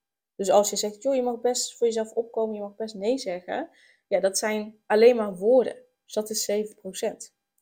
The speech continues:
Eh, maar je wil natuurlijk die drieënnegentig procent meepakken,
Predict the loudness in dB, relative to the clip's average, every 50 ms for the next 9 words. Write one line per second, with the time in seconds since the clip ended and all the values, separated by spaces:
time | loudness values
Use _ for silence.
0 | -20 -20 -20 -20 _ _ _ _ _ 6 10 10 12 12 12 10 8 8 8 8
1 | 8 6 4 2 0 0 -2 -2 -2 -2 -2 -4 -4 -6 -6 -6 -4 -4 -4 0
2 | 2 2 2 2 0 -4 -10 -12 -12 -10 -10 -8 -4 -2 0 0 0 0 -4 -6
3 | -10 -10 _ _ _ -6 0 2 4 4 4 2 -4 -10 -12 -6 -4 -2 -2 -2
4 | -4